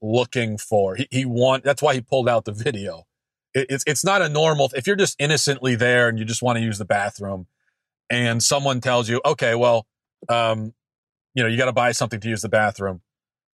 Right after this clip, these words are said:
If your response is to pull out a camera and start taking a video for Twitter, that means that this is what you were looking for.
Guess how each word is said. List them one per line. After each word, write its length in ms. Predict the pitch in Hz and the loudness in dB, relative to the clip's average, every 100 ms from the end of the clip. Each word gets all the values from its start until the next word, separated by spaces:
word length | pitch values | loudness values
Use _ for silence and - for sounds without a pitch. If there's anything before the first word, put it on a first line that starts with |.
| _ _ _ _ _ _ | _ _ _ _ _ _
If 140 | 135 123 | -2 2
your 160 | 226 | 2
response 480 | 214 - 175 170 160 | 2 0 0 2 0
is 120 | 147 | 0
to 120 | 127 - | -2 -2
pull 180 | - 165 | 2 4
out 200 | 147 147 | 4 2
a 80 | 110 - | -2 -10
camera 640 | - 147 139 104 90 - - _ _ _ _ _ _ _ _ _ _ | -8 0 0 0 -6 -10 -18 _ _ _ _ _ _ _ _ _ _
and 160 | 131 127 | -4 -2
start 300 | - 147 147 | 0 0 -2
taking 320 | - 143 131 | -2 -2 0
a 100 | 120 | -2
video 480 | 104 143 143 123 113 | 0 0 2 4 4
for 140 | - | 0
Twitter, 400 | 98 - 104 82 - _ _ _ _ _ _ _ _ - | -8 0 0 0 -12 _ _ _ _ _ _ _ _ -4
that 200 | 151 175 | -2 0
means 280 | 165 156 120 | -2 -4 -4
that 100 | 131 | -4
this 160 | 143 | -4
is 60 | 127 | 0
what 180 | 135 120 | 0 0
you 80 | 120 | -4
were 100 | 98 | -4
looking 380 | 107 - 87 - | -6 -6 -12 -16
for. 200 | - | -16